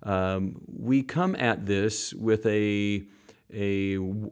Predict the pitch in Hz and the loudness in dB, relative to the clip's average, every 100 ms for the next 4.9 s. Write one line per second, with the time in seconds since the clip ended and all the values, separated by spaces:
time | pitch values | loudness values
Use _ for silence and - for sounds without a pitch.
0 | - 98 95 98 117 139 120 104 113 117 | -8 -4 -2 2 4 4 2 0 2 4
1 | 101 95 - 147 - 131 113 107 107 98 | 4 2 0 0 0 0 2 4 2 2
2 | 107 123 101 98 - 113 98 95 95 - | 2 2 2 0 0 0 2 2 0 -4
3 | - _ _ _ _ _ _ - - - | -14 _ _ _ _ _ _ -16 -12 -12
4 | - 113 117 160 165 104 101 110 | -2 -2 2 0 2 0 0 -2